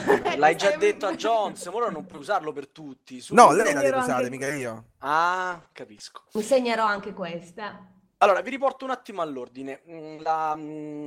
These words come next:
Speaker 1: l'osservazione di Valentina, la, quella di prima, non questa ultima, <laughs> m'ha fatto, m'ha fatto pensare a una cosa che rigiro subito a Lobo. Allora, io mi immagino la scena lì, no? Il campione italiano di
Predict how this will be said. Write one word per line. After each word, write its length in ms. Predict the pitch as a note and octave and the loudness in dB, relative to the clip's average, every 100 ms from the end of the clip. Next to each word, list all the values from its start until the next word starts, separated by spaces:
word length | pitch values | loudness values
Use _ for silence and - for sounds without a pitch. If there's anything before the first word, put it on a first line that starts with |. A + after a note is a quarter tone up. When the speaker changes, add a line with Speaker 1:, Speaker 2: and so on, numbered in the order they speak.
| C#3+ | -8
Speaker 1:
l'osservazione 600 | E3+ - G3 G3 - G#3+ | -8 -6 -4 -6 -6 -6
di 80 | D3 | -2
Valentina, 720 | C3+ C3 - A#2+ A#2 A#2 A#2 | -2 -2 -10 -12 -10 -10 -10
la, 300 | A2+ A#2 A2+ A2 | -10 -6 -6 -6
quella 160 | A#2 | -8
di 100 | A2+ | -10
prima, 320 | A2 A#2 G#2+ G#2+ | -10 -10 -8 -8
non 140 | A2 | -10
questa 280 | - - A2 | -12 -8 -8
ultima, 500 | B2 - - F#3 F#3 | -4 0 0 0 0
<laughs> 1600 | A#3 - B3 A#3+ - - G3+ A3 - - - F#3+ - _ _ | 0 0 0 0 -4 2 4 4 2 -8 -12 -18 -20 _ _
m'ha 240 | E3+ G#3 G#3+ | -6 -2 -2
fatto, 680 | - A#3 A3+ - G#3 G3+ G3+ | -2 -4 -4 -6 -6 -4 -4
m'ha 80 | B3 | -6
fatto 280 | C#4 C#4 | -8 -10
pensare 300 | C4+ C4 B3 | -10 -6 -4
a 40 | F#3+ | -4
una 100 | D3+ | -2
cosa 380 | C3+ C3 D3 D#3+ | -2 0 -2 -4
che 120 | G3+ | -8
rigiro 320 | G#3+ G3 A3+ | -10 -10 -10
subito 420 | F#3 G3 F3 D#3 C#3+ | -10 -12 -10 -4 -2
a 20 | |
Lobo. 440 | A2+ G#2 G#2+ G#2 _ _ _ - - | -2 -10 -12 -18 _ _ _ -10 -2
Allora, 340 | G#3 C#3 B2+ - _ _ _ _ _ _ | 0 0 -2 -6 _ _ _ _ _ _
io 100 | A3 G#3 | -4 -2
mi 60 | |
immagino 400 | D#3 E3+ - B2+ | 0 0 -2 -8
la 80 | A#2+ | -8
scena 320 | - C#3 A2+ | -6 -6 -8
lì, 200 | B2 A2+ | -10 -8
no? 160 | B2 C#3 | -2 -2
Il 160 | A#2+ - | -4 -6
campione 760 | C#3+ C3+ - D3+ E3+ F3+ D#3+ | -6 -6 -8 -6 -2 -2 -2
italiano 1080 | D3 C#3 C#3 C#3 D3 D#3+ F3+ F3 E3+ E3 D#3+ | -4 0 0 0 -2 -2 -2 -2 -4 -2 -2
di 360 | C3+ D3+ E3 | -4 -10 -12